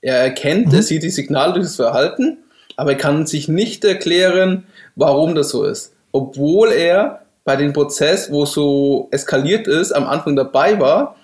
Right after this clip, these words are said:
Speaker 1: und das seit ein Jahr so läuft. Ist er praktisch irgendwie blind dazu. Das Faszinierende, dass genau diese Empathiefähigkeit den Leuten fehlt.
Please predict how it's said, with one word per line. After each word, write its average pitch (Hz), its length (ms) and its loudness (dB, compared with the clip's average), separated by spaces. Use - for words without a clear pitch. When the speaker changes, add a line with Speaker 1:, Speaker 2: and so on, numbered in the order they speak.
Speaker 1:
und 139 120 -4
das - 120 0
seit - 180 -2
ein 160 220 0
Jahr 160 200 4
so - 140 -4
läuft. 104 440 -8
Ist - 200 -2
er 151 100 2
praktisch 151 340 -2
irgendwie 160 340 -2
blind 185 380 -2
dazu. 120 360 -6
Das 180 140 2
Faszinierende, 202 640 4
dass - 160 0
genau 190 320 2
diese 214 280 2
Empathiefähigkeit 160 1120 0
den 143 100 0
Leuten 143 320 2
fehlt. 170 400 2